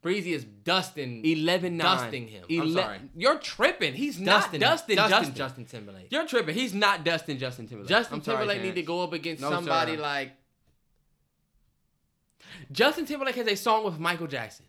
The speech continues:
Speaker 1: So does Chris Brown.
Speaker 2: No, he doesn't. The nigga did a tribute. Justin Timberlake, when Justin
Speaker 1: Justin
Speaker 2: Tim-
Speaker 1: Timberlake did a tribute, boy. That song that you about
Speaker 2: Terrence,
Speaker 1: to play, Love
Speaker 2: Love
Speaker 1: Never
Speaker 2: Never
Speaker 1: Felt So Good,
Speaker 2: Terrell,
Speaker 1: is with Michael Jackson.
Speaker 2: Terrell, do you
Speaker 1: That
Speaker 2: not
Speaker 1: is a
Speaker 2: realize that Michael
Speaker 1: point.
Speaker 2: J-,
Speaker 1: That's
Speaker 2: Terrell.
Speaker 1: a point. But you, this what you're not getting. You're embarrassing yourself.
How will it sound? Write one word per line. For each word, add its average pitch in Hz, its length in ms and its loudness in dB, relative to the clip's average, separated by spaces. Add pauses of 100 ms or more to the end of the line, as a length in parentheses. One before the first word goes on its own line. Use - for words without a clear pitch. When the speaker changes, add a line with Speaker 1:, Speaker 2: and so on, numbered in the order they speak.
(460)
Speaker 1:
So 151 180 -4
does 135 140 -4
Chris 135 160 -10
Brown. 113 240 -10 (600)
Speaker 2:
No, 170 240 2
he 196 120 2
doesn't. 135 320 2
The 120 80 -4
nigga 160 220 0
did 170 100 0
a 170 60 0
tribute. 135 460 -6 (100)
Justin 147 300 -4
Timberlake, 170 400 -4 (180)
when 147 240 0 (140)
Justin 165 140 4 (120)
Speaker 1:
Justin 262 160 0
Speaker 2:
Tim- 208 80 -4
Speaker 1:
Timberlake 247 480 4
did 226 100 2
a 226 100 6
tribute, 233 520 2
boy. 220 240 8
That 240 160 4
song 254 240 4
that 240 160 0
you 247 60 -4
about 233 160 4
Speaker 2:
Terrence, 240 100 4
Speaker 1:
to - 100 2
play, 233 260 0 (260)
Love 202 220 8
Speaker 2:
Love 233 60 8
Speaker 1:
Never 254 140 6
Speaker 2:
Never 220 100 6
Speaker 1:
Felt 226 280 0
So 214 120 2
Good, 214 260 4
Speaker 2:
Terrell, 294 220 10
Speaker 1:
is 196 60 4
with 180 160 2
Michael 208 280 4
Jackson. 170 340 4
Speaker 2:
Terrell, 247 160 2
do 202 40 -2
you 214 80 -2
Speaker 1:
That 202 100 8
Speaker 2:
not 247 80 6
Speaker 1:
is 214 60 4
a 240 40 8
Speaker 2:
realize 247 200 8
that 233 120 4
Michael 233 200 8
Speaker 1:
point. 185 120 4
Speaker 2:
J-, - 100 -10
Speaker 1:
That's 151 140 -6
Speaker 2:
Terrell. 214 160 8
Speaker 1:
a - 20 2
point. 254 500 -6
But 120 120 -6
you, 143 80 -4
this 135 160 -6
what 147 80 -2
you're 156 80 -2
not 170 140 4
getting. 160 200 2
You're 151 100 4
embarrassing 185 400 2
yourself. 143 460 0